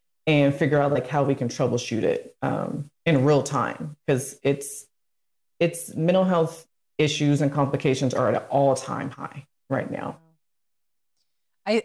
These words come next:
Speaker 2: and while you're, you know, talking about, um, the fear of not being taken seriously,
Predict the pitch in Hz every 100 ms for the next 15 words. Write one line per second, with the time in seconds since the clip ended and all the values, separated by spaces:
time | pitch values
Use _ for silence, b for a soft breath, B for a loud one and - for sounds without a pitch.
0 | - 208 196 202 226 226 190 - 208 208
1 | 180 165 160 - _ - 208 220 190 175
2 | 175 160 - 170 156 156 151 175 196 175
3 | 170 175 170 175 165 165 160 156 156 175
4 | 196 208 175 - 170 165 165